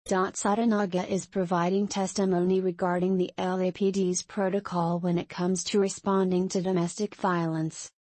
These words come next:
Adam Waldman, Johnny Depp's attorney, said his client never hit Amber Heard and claimed she staged a beating on May twenty-first, twenty sixteen.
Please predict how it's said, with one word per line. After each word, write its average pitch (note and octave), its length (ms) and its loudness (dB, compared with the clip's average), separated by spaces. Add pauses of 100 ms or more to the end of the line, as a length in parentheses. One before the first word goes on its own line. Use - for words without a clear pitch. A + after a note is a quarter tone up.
(100)
Adam G3 680 0
Waldman, F3+ 580 0 (220)
Johnny G#3+ 420 2
Depp's F3 340 -4
attorney, F3+ 640 0 (220)
said F#3+ 300 0
his G#3 180 -2
client G#3 460 0
never G3 320 2
hit G3 260 -2
Amber G3 300 0
Heard F#3 280 -2
and F#3 240 -2
claimed F#3 380 0
she A3 200 0
staged F3 520 -2
a G3+ 40 -2
beating F#3+ 460 0
on F3+ 220 2
May F3 160 2
twenty-first, F#3 840 -2
twenty F#3 360 0
sixteen. E3 760 -2